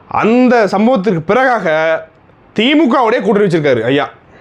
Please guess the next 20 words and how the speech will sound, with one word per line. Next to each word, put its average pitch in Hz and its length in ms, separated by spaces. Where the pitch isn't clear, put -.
யாராவது 220 460
சமூகத்திற்காக 202 600
நிற்கக்கூடிய 175 400
ஒரு 156 120
தலைவர் 165 480
அந்த 180 300
சமூகத்துடைய 202 580
இறப்பிற்கு 220 480
பிறகாக 202 580
திமுக 190 240
அதே 190 280
கட்சியோட 196 320
போய் 170 100
கூட்டணி 160 220
வைப்பாங்களா? 135 420
ஐயா 180 220
வச்சாப்புல. 139 340
அது 214 180
மட்டும் 277 280
இல்லைங்க, 180 240